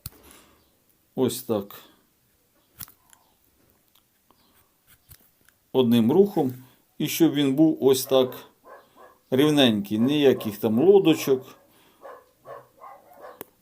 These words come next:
і все інше. Не хоче фокусуватися. Ось. Рівненький зріз. Одним рухом. Де щось нам не подобається, ми підправляємо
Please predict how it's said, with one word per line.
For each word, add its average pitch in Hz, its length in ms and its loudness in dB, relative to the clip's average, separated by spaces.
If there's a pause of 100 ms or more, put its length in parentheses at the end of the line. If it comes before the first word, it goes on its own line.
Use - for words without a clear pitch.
і 139 100 -8
все 131 260 2
інше. 143 500 0 (640)
Не 117 100 -8
хоче 107 380 -8
фокусуватися. 120 1000 -6
Ось. 113 380 -4 (1500)
Рівненький 143 720 0
зріз. 113 440 -4 (600)
Одним 151 360 0
рухом. 107 420 0
Де 185 180 2
щось - 280 -2
нам 143 160 -2
не 139 80 0
подобається, 156 760 2
ми 131 140 -2
підправляємо 135 960 2